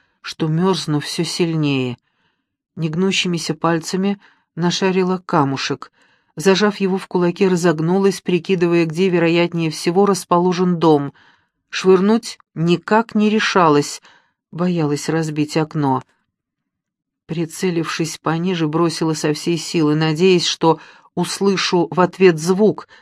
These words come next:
по которому пойму, попала я в стену, в дверь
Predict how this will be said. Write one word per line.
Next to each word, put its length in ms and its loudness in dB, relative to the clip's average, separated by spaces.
по 80 -6
которому 500 0
пойму, 400 0
попала 460 2
я 240 2
в 80 -10
стену, 560 0
в 80 -2
дверь 400 2